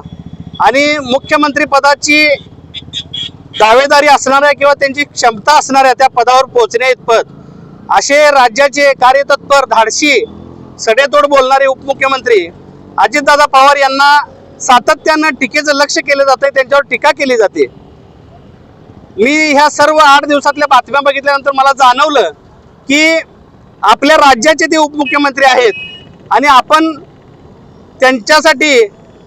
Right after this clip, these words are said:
या आपली भूमिका ही मांडणं गरजेचं आहे. म्हणून आज स्वाभिमानी आंबेडकरी समाजाच्या वतीनं आम्ही अजितदादांच्या फोटोला दुग्धाभिषेक केलेला आहे.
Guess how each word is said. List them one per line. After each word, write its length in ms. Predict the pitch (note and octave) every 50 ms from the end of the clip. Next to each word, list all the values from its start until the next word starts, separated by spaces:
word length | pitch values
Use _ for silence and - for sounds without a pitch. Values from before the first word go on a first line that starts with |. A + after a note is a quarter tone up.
| _ - - - - - - - G3
या 240 | A3 C4 D4 D4+
आपली 260 | C#4 - - C#4 D4 D4+
भूमिका 520 | C#4+ C4+ C4 C4+ D4+ C#4+ D4+ C#4+ B3 G3+
ही 320 | F#3+ - _ _ _ A#3+
मांडणं 540 | B3+ C4+ C4 C4 B3+ B3+ B3+ C#4 D4 D4+ C#4+ B3 - _ _ _ - _ _ _ _ F3
गरजेचं 400 | G#3+ A#3 A#3+ A#3+ C4 D4 C#4 D4
आहे. 180 | B3+ G#3 D3+ C3 - _ - _
म्हणून 220 | G#3+ A#3 C#4+ D#4 D#4
आज 360 | D4+ D4+ D#4 D#4+ D#4+ D4 - - _ - A4 G#4+ G#4+ G#4+ G#4+ G#4 G#4 - - G#4 G#4 G#4 G#4 -
स्वाभिमानी 540 | - C4 A#3+ B3 C4 D#4 D#4 D#4 D#4+ D#4 D#4+
आंबेडकरी 520 | D4+ C#4+ C#4 C#4 C#4+ D4+ D4+ D4+ D#4 D4+
समाजाच्या 500 | - C4+ C4 C4 C#4+ D4 D4+ D4 D#4 D4+ C#4+
वतीनं 400 | C4+ B3 - E4 D#4+ D#4 C4+ A3 F3 - - _ _ _ _ _ _ _ _ -
आम्ही 260 | F#3 G#3+ B3 C4+ D4+
अजितदादांच्या 760 | D4+ C#4+ B3+ B3 A#3+ D4+ C#4+ D4 D4+ C#4+ C#4+ D4 D4 C#4+ D4+ C4+ -
फोटोला 420 | C#4 B3 - C4+ C#4+ D4 C#4+ D4
दुग्धाभिषेक 600 | C#4 C4 B3+ A3+ C4 C#4 C#4 C#4+ C4+ - D4 C#4
केलेला 380 | - - C#4 C4 C4 C4 C4+ B3
आहे. 260 | A#3 - F#3 D3